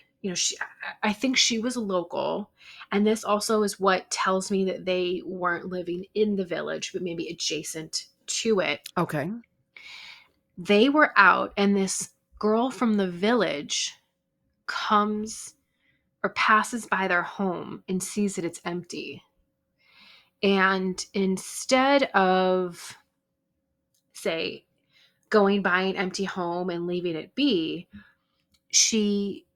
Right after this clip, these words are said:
Speaker 1: she went into the home.
Speaker 2: So she's a squatter.
Speaker 1: I, I don't think so. It, it sounds like she already has a home. She lives, she lives at home with her parents.
Speaker 2: Okay.
Speaker 1: She's an unmarried girl. Um, so,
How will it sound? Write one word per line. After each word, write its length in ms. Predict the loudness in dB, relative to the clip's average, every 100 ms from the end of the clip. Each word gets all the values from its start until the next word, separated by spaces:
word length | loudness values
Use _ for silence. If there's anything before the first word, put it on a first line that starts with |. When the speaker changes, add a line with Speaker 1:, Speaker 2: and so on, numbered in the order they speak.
| _ _
Speaker 1:
she 240 | -2 2
went 220 | 2 0
into 160 | -2 -4
the 100 | -4
home. 400 | -4 -4 -6 -12 _ _ _ _ _ _ _ _ _ _ _ _ _ -20 -20 -20 _ _ _
Speaker 2:
So 140 | -2
she's 240 | 2 2 2
a 60 |
squatter. 520 | 2 4 4 4 -2 -12 -20 -20 -20 -20 -20 -20 -18 -18 -20 -20 _ _
Speaker 1:
I, 120 | -6 -6 _ _ -12 -12 _ _ _
I 100 | 4
don't 200 | 6 6 2
think 320 | 4 4 4
so. 360 | 2 4 4 6
It, 220 | 6 6
it 160 | 6 4
sounds 360 | 6 6 6
like 160 | 6 6
she 320 | 4 4 4
already 280 | 4 4 2
has 300 | 2 0 0
a 60 | -2
home. 380 | -2 -2 0
She 180 | 0 0
lives, 340 | 2 2 0 0
she 140 | 4
lives 160 | 6 6
at 80 | 2
home 120 | 0
with 120 | -2
her 80 | -4
parents. 440 | -2 -2 -2 -2
Speaker 2:
Okay. 40 | 0
Speaker 1:
She's 160 | 0
an 80 | 0 0
unmarried 500 | 2 2 2 0 -2
girl. 540 | -2 0 -2 -6 -8 _ -20 -20 -20 -20 _ _
Um, 420 | 0 2 0 -4 -6
so, 500 | 2 4 4 2